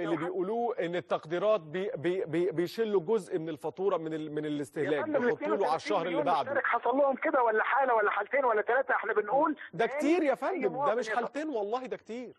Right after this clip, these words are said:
Speaker 1: ده كتير.
Speaker 2: يا فندم، يتوقف
Speaker 1: أنا مش عايز أفتح
Speaker 2: المواطن
Speaker 1: تليفونات
Speaker 2: نفسه
Speaker 1: تاني.
Speaker 2: ما يدفعش. حد يقول له، آه، واحد من شويه زي، يعني، آه، الزميل المستمع اللي قال: "كاتبين لي في الفاتوره قراءه اكبر من العداد"، بقول له: "اهو، ما تدفعش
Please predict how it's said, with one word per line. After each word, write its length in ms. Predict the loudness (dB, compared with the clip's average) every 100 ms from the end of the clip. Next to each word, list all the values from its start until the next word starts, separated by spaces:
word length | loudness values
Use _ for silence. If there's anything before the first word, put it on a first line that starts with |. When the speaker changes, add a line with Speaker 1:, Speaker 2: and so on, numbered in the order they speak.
| _
Speaker 1:
ده 140 | -8
كتير. 280 | -6 -2 -2
Speaker 2:
يا 80 | -2
فندم، 360 | 0 2 2
يتوقف 300 | 2 4 2
Speaker 1:
أنا 100 | 2
مش 140 | 0 0
عايز 180 | 0 0
أفتح 120 | -2
Speaker 2:
المواطن 120 | -2 -2
Speaker 1:
تليفونات 340 | -2 -2 -2
Speaker 2:
نفسه 40 | -2
Speaker 1:
تاني. 280 | -2 -2 -6 -2
Speaker 2:
ما 80 |
يدفعش. 440 | 0 2 2 2 0
حد 220 | -2 2
يقول 260 | 4 4 4
له، 200 | 4 4
آه، 60 |
واحد 320 | 4 2 0
من 140 | -2 0
شويه 420 | 2 4 4 4
زي، 280 | 4 4 4
يعني، 280 | 2 2 4
آه، 640 | 4 4 4 4 4 2 2
الزميل 600 | 2 2 2 0 2 2
المستمع 500 | 2 2 0 2 2
اللي 140 | 2 2
قال: 280 | 2 2 -2 -12 -6
"كاتبين 340 | -4 0 0 2
لي 80 |
في 80 | 2
الفاتوره 400 | 0 0 2 2
قراءه 400 | 2 2 2 2
اكبر 200 | 0 0
من 60 | 2
العداد"، 400 | 2 2 0 2
بقول 320 | 2 4 4
له: 80 | 4
"اهو، 260 | 4 4 2 -4 -4
ما 80 | 0
تدفعش 680 | 0 0 2 2 2 -2